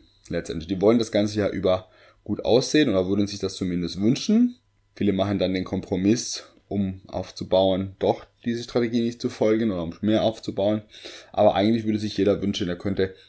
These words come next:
aufbauen und das ganze Jahr über trotzdem ziemlich gut aussehen. Das heißt, hier ist der Kalorienüberschuss minimiert, sozusagen das kleinstmögliche Überschuss, um die bestmögliche Ergebnisse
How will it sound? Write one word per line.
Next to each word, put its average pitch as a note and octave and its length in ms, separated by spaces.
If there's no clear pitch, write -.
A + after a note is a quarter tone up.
aufbauen F2+ 520
und E2 80
das F2 160
ganze F#2+ 260
Jahr F2 200
über E2 360
trotzdem F2+ 600
ziemlich E2+ 240
gut - 160
aussehen. - 500
Das - 120
heißt, - 180
hier A#2+ 140
ist A#2 100
der A2 80
Kalorienüberschuss G2 1120
minimiert, G#2 800
sozusagen F#2+ 800
das - 240
kleinstmögliche G#2 920
Überschuss, C#3+ 640
um A2 400
die G#2 200
bestmögliche G2+ 640
Ergebnisse F2 600